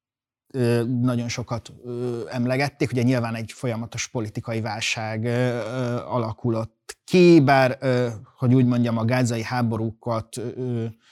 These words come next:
tekintve nincs olyan nagy különbség a különböző pártok között, mindannyiuk támo-, mind-, majdnem mindegyikük, ö, száz százalékig támogatja ezt az egész, ö, folyamatot, és azt a foly-, a-, azt, ahogy megy. Ö,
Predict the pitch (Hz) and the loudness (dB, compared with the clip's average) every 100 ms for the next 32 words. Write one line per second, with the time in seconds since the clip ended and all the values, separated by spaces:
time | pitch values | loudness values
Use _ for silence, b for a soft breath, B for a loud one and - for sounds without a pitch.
0 | b - 123 - 120 117 113 123 - 107 | b -10 -10 -4 -6 -4 -2 -2 -2 -8
1 | 107 113 101 - 107 110 - 117 107 107 | -8 -8 -8 -8 -8 -6 -6 -4 -6 -8
2 | 117 110 110 104 107 - - - 101 127 | -10 -8 -8 -10 -12 -14 -14 -16 -8 -4
3 | 120 117 - 107 110 110 98 - 131 131 | -4 -6 -6 -6 -6 -8 -10 -4 -2 -2
4 | 123 135 127 120 123 113 120 127 123 113 | -2 -2 -2 -2 -4 -4 -6 -6 -6 -8
5 | 104 113 - 107 101 107 117 69 _ _ | -8 -12 -10 -12 -10 -12 -14 -18 _ _
6 | _ - 117 95 - 120 117 110 - - | _ -12 -8 -8 -8 -8 -8 -10 -14 -14
7 | 104 113 113 98 - - - 104 113 104 | -12 -12 -12 -14 -14 -18 -16 -12 -10 -10
8 | 101 - 101 110 B B B - 147 135 | -10 -10 -10 -12 B B B -2 4 4
9 | 123 117 120 110 - 104 110 - - 107 | 2 -2 -8 -10 -10 -10 -8 -10 -10 -14
10 | - 117 117 107 - 104 85 131 147 139 | -10 -10 -8 -8 -10 -10 -4 -2 2 0
11 | 131 - b b b b _ 123 120 117 | 0 -6 b b b b _ -2 2 2
12 | 113 | 2